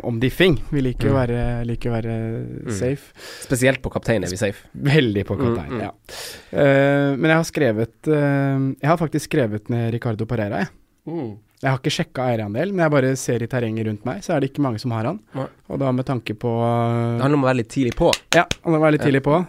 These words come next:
Speaker 2: Mm.
Speaker 1: Eh, United var kanskje litt vel tidlig, nå er det Tottenham da, men så kommer det her i grønne, de grønne slettene vi liker så godt,
Speaker 2: Mm.
Speaker 1: og så i tillegg da med kamp i,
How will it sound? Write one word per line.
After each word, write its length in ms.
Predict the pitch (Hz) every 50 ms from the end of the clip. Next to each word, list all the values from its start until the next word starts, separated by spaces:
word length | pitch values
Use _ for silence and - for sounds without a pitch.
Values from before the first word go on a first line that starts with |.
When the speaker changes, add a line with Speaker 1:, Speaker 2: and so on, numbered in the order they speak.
| - - -
Speaker 2:
Mm. 80 | -
Speaker 1:
Eh, 840 | - 151 147 147 143 139 135 139 139 139 143 143 147 147 110 - 139
United 480 | 139 131 131 127 117 - - 135 135 135
var 120 | 131 127 131
kanskje 300 | - 139 120 - 135 131
litt 200 | 123 123 - -
vel 140 | 123 117 110
tidlig, 280 | - 131 123 120 135 147
nå 80 | 151 139
er 20 | 131
det 80 | 131
Tottenham 360 | - 131 117 - - 131 127 131
da, 140 | 156 170
men 120 | 170 156 143
så 400 | - - - - 139 143 147 143
kommer 260 | - 123 101 110 117
det 100 | 117 117
her 120 | 113 110 107
i 60 | 107
grønne, 680 | 107 117 113 110 104 101 104 101 104 104 104 104 104 123 - - - - - - - - - - - - - _
de 60 | - 127
grønne 260 | 131 135 123 113 123
slettene 380 | 120 131 131 127 - 117 110 104
vi 260 | 117 117 117 120 120
liker 240 | 120 120 117 - 131
så 100 | 131 131
godt, 260 | 156 180 - - - -
Speaker 2:
Mm. 60 | 135
Speaker 1:
og 60 | 147 -
så 560 | - - 156 147 143 139 139 139 143 147 151
i 40 | 143
tillegg 280 | - 156 131 120 117 120
da 80 | 120
med 160 | 117 113 117
kamp 300 | - 120 113 110 - -
i, 420 | 120 117 110 113 113 120 123 120